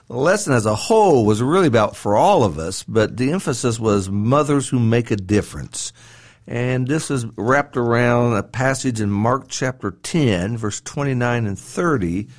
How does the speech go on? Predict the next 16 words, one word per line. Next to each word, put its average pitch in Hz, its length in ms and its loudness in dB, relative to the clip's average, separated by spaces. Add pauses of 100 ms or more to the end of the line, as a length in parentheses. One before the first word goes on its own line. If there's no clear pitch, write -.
(420)
where 113 160 -6
Jesus 135 500 -2
says, 123 580 0 (380)
"Truly 175 380 0
I 127 80 2
say 180 280 -2
to 160 200 -8
you, 117 140 2
there 120 360 0
is 113 340 0
no 151 440 0
one 110 280 2
who 117 140 0
has 104 100 -2
left 120 220 0
house 151 580 -6